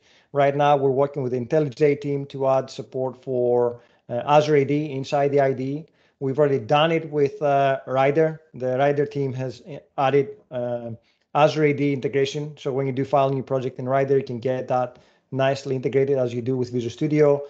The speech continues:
Visual Studio Code will follow as well. We're happy for you to run your services anywhere. A W S, I did already mention you can have services or servers running on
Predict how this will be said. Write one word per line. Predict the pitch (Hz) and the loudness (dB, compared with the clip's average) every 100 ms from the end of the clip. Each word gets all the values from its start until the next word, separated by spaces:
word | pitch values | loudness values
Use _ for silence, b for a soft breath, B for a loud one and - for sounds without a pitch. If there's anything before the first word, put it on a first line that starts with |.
| B B B | B B B
Visual | 123 139 | -4 -4
Studio | 143 139 | 0 0
Code | 135 139 127 | 4 2 2
will | 127 | -2
follow | 135 135 135 127 | 0 0 0 -2
as | 107 | -2
well. | 123 127 131 B B B - | 0 2 0 B B B -2
We're | 131 135 | 0 2
happy | 151 170 | 4 2
for | 175 170 | 2 0
you | 160 | 0
to | 147 | 2
run | 147 151 | 2 2
your | 147 | 0
services | 143 143 127 127 | -2 -2 -4 -6
anywhere. | 165 117 107 - - | -6 -6 -8 -12 -6
A | 135 | -2
W | 143 139 156 | -2 0 -2
S, | 123 | -2
I | |
did | 123 147 | -4 -4
already | 143 135 135 | 0 0 0
mention | 135 139 143 | -2 -2 -4
you | 123 | -8
can | 120 120 | -6 -4
have | 127 | -4
services | - 156 151 151 160 151 156 b b | 2 2 4 0 0 0 -2 b b
or | 127 | -10
servers | - 180 208 175 135 | 0 4 4 4 2
running | 147 147 143 | 2 2 0
on | 135 131 | -2 -6